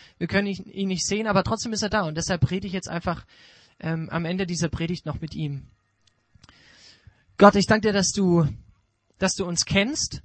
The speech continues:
Ich danke dir, dass du Mensch geworden bist in deinem Sohn selber, in Jesus Christus. Ich danke dir, dass du, dass du uns diese Beziehung von Vater zu Sohn vorgelebt hast, dass du es erlebt hast, was es heißt,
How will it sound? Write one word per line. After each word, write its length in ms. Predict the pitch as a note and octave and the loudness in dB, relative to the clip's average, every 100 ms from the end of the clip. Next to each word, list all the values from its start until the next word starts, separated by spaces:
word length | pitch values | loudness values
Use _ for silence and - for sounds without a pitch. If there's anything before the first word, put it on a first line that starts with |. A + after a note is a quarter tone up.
| - | -6
Ich 160 | F3+ | -4
danke 220 | - G3 | 0 0
dir, 40 | F#3+ | 0
dass 180 | F3+ - | 0 0
du 140 | F3+ | 2
Mensch 320 | E3+ F#3+ B3+ | 2 0 -2
geworden 460 | - A3+ A3 A3 G#3+ | -2 0 2 0 -2
bist 220 | A3+ - | -2 -2
in 100 | F#3 | -4
deinem 300 | E3+ E3 D#3+ | -2 -2 -2
Sohn 400 | D3+ - F#3+ A3 | -2 -2 -2 -4
selber, 420 | - F3+ G3 G#3+ | -2 0 2 0
in 120 | E3 | 0
Jesus 280 | E3 F#3 E3+ | -2 -4 -4
Christus. 560 | - G3 - A3 A3 - - - - - - | -4 -6 -4 -6 -6 -10 -18 -20 -20 -20 -4
Ich 140 | F3+ | 0
danke 260 | - G3 G3+ | 2 4 4
dir, 40 | |
dass 180 | G3 F#3 | 4 2
du, 340 | - F3+ E3+ D#3+ - _ _ _ _ _ _ _ - _ _ _ - | 4 4 4 0 -8 _ _ _ _ _ _ _ -20 _ _ _ -2
dass 160 | F#3 | 0
du 100 | - | 2
uns 160 | F#3+ F3+ | -2 -2
diese 240 | G3+ G#3 | -2 2
Beziehung 720 | F#3 F3 - - G#3+ A#3+ A#3 | 4 4 2 0 4 4 0
von 200 | A3 F#3 | -2 -4
Vater 500 | E3+ - G3 G#3 G#3+ | -2 -2 0 0 0
zu 160 | F3+ F#3 | -2 -2
Sohn 400 | E3+ - G#3 A3 | -2 0 0 0
vorgelebt 580 | - G#3 G3+ G3 G#3 - | 0 0 0 -2 -2 -2
hast, 240 | G#3 - | -4 -2
dass 140 | F3+ - | -4 -2
du 100 | F3+ | -4
es 100 | D#3+ | -2
erlebt 400 | F3 E3+ G3+ G#3 | -2 0 -2 0
hast, 300 | G3 - - - - - _ | -2 -2 -12 -20 -20 -20 _
was 180 | - F3 | -4 -2
es 160 | E3+ - | 0 2
heißt, 420 | F3+ F#3 - - | 2 2 -2 -8